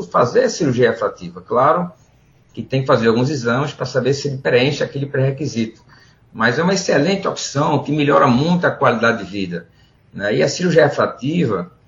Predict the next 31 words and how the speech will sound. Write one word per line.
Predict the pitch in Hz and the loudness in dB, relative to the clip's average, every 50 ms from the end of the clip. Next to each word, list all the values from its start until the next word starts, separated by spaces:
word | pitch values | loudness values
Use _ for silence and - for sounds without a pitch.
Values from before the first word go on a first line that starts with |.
| _ _ _ _ _ _ _ _ _ _ _ | _ _ _ _ _ _ _ _ _ _ _
que | - 113 113 113 113 110 110 | -4 -2 0 2 2 4 4
as | 101 107 - | 2 2 2
pessoas | - 107 - - 131 123 113 | -2 -4 -2 0 2 2 2
às | 113 110 | 2 4
vezes | 131 131 131 - | 2 2 2 0
têm | 139 | 0
muito | 135 151 147 - 120 | 0 0 0 2 2
medo | 113 123 147 156 156 135 127 | 4 6 6 6 4 4 2
de | 123 120 | 2 2
mexer | 117 113 107 - - 113 | 0 0 0 -2 -4 -6
nos | 104 101 92 87 107 | -6 -6 -6 -4 -2
olhos, | 120 143 147 - - 98 | 0 0 2 0 0 0
mas | 104 113 127 | -2 -2 -2
a | 135 | -2
cirurgia | 131 - 151 156 156 175 | -4 -6 -6 -4 -2 -2
refrativa | 170 175 156 117 - - 156 156 170 | -2 -2 -2 -4 -4 -4 -2 0 0
é | - | -2
a | |
cirurgia | - - 165 156 135 123 151 165 | -2 -4 -4 -4 -2 -2 0 -2
mais | 160 160 - 175 175 | -2 0 -2 -2 -2
segura, | - - - - 110 131 160 180 175 160 127 | -4 -6 -8 -4 -2 0 0 2 2 2 2
mais | 131 147 156 160 | 4 2 2 2
eficaz, | 165 165 - - - - - 117 127 - - - - - - - _ _ - _ _ _ _ _ | 0 -2 -4 -8 -8 -4 0 2 2 4 2 2 0 -4 -10 -16 _ _ -20 _ _ _ _ _
de | - 131 | -4 0
maior | 135 147 151 156 156 156 156 160 | 0 2 4 4 4 6 4 4
índice | 170 170 175 - 160 | 2 0 -2 -4 -6
de | 139 | -6
satisfação | - - - - - - - 123 - - - 135 143 156 156 | -4 -2 -2 -2 -2 -2 -2 -2 -2 -2 -4 -2 -2 -2 0
da | 139 131 | 0 0
medicina. | 123 110 107 - - - - 104 98 90 90 | 2 0 0 -2 -4 -8 -8 -8 -8 -8 -8
Então, | 92 - - 120 123 151 160 - | -10 -8 -6 -4 -4 -4 -6 -8